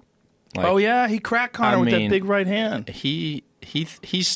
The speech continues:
Speaker 1: he stood up enough to just say, you know, "I'm gonna sit here and take a few,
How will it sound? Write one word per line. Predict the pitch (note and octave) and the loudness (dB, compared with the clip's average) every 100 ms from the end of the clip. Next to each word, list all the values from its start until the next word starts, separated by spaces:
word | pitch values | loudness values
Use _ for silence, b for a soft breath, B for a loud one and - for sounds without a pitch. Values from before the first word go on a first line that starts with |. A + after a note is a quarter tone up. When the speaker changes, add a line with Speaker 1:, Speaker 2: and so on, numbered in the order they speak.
| - | -4
Speaker 1:
he | - F#3+ | -4 -2
stood | - - F3+ | 0 0 2
up | D#3+ D#3 | 0 0
enough | B2+ A#2+ A#2+ - | 2 2 0 -4
to | |
just | G#2+ G#2+ G#2+ | -2 -2 0
say, | A2 G#2 F#2+ - _ _ _ _ - _ _ - | 2 2 0 -6 _ _ _ _ -20 _ _ -2
you | A2+ G2 | 0 2
know, | F#2 F#2 | 0 -2
"I'm | G#2+ A#2+ | 0 0
gonna | A2+ G2+ | 0 0
sit | - A2 | -2 -2
here | A2+ | -2
and | G2+ | -2
take | A#2+ A#2 | -2 -4
a | B2+ | -6
few, | - C#3 D#3 | -4 -2 -2